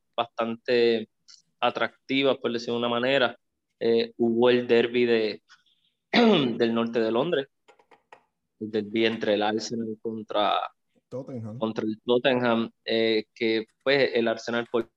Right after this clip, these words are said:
Speaker 1: fin puede decir que se llevó el derbi dos a uno, pero lo más destacado de, de este partido fue,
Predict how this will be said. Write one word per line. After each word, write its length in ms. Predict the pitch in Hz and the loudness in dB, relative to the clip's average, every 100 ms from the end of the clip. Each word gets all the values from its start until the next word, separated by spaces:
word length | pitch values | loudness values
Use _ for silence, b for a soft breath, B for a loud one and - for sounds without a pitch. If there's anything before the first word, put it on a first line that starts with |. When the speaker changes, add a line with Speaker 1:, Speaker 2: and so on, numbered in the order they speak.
| - | -12
Speaker 1:
fin 240 | 113 127 135 | -6 -4 -2
puede 240 | 110 110 | 0 2
decir 300 | 113 113 113 - | 2 -2 -6 -2
que 100 | 120 | -2
se 120 | 113 | 2
llevó 240 | 110 107 | 2 2
el 120 | 107 | -2
derbi 400 | 107 117 127 120 - _ _ | 0 0 0 -4 -6 _ _
dos 200 | 117 113 | 0 2
a 100 | 113 | 0
uno, 420 | 117 139 135 123 - _ _ _ _ _ | 0 0 -2 -4 -8 _ _ _ _ _
pero 240 | 117 113 | 2 4
lo 120 | 113 | 4
más 320 | 113 113 113 - 117 | 2 0 -2 -8 -2
destacado 1120 | 127 127 - 117 113 117 127 120 113 117 117 _ _ | 0 0 0 0 2 2 4 2 0 -2 -8 _ _
de, 640 | - 117 113 110 113 113 - _ | -10 -4 -2 -2 -4 -6 -12 _
de 140 | 110 | -2
este 160 | 117 - | 0 2
partido 440 | 131 120 147 143 | 0 -2 0 2
fue, 540 | 131 - 123 127 123 | 0 2 4 4 2